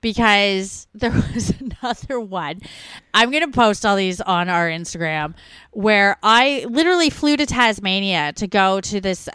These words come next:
lavender farm. It is one of the biggest lavender farms here. It's beautiful.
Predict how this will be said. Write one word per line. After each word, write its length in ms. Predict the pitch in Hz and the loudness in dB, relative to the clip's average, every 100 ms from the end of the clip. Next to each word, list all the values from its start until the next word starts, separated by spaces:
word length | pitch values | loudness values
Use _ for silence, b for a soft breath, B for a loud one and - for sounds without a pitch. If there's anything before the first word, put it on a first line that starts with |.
| 185 | -6
lavender 520 | 180 165 175 170 151 | 0 0 -2 -6 -8
farm. 420 | - 113 131 196 _ b b b - | -8 -12 -12 -16 _ b b b -10
It 100 | 202 | -10
is 140 | 196 | -8
one 140 | 214 208 | -6 -4
of 60 | |
the 60 | 185 | -6
biggest 460 | 175 277 277 269 - | -6 -2 -2 -2 -2
lavender 420 | 226 220 208 202 | 0 0 0 -4
farms 380 | 196 196 180 180 | -2 -4 -4 -8
here. 640 | - 226 233 220 214 208 - | -10 -4 -2 2 2 0 -6
It's 180 | 170 - _ _ - 208 | -18 -20 _ _ -18 -12
beautiful. 800 | 208 247 277 262 - 269 247 240 | -4 0 2 0 -2 -4 -4 -6